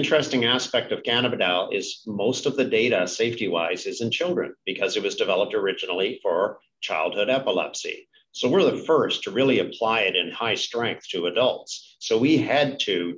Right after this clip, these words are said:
demonstrate, again, the safety in an adult population. So we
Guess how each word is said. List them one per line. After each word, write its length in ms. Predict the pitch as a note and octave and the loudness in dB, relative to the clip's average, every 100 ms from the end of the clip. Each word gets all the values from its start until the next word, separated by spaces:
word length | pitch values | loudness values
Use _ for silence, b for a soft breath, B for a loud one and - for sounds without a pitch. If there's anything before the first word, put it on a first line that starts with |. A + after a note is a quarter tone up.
| G#2 | 0
demonstrate, 640 | C3+ C#3+ - G#2+ F2 F2 F2 | 2 2 0 -2 -2 -2 -4
again, 460 | G2+ B2+ D3 F#2+ D2+ _ _ _ - | -2 0 0 0 -6 _ _ _ -4
the 80 | |
safety 640 | - A2 G2 - G2+ - - _ - | -2 0 0 -2 -4 -6 -12 _ -2
in 100 | A#2 | 2
an 100 | B2+ | 2
adult 380 | B2+ D#3 D#3 | 4 2 2
population. 640 | G2 E2 - D#2 D2 - - | -4 -4 -4 -6 -6 -8 -12
So 160 | - G#2+ | -8 -2
we 140 | A2+ | 0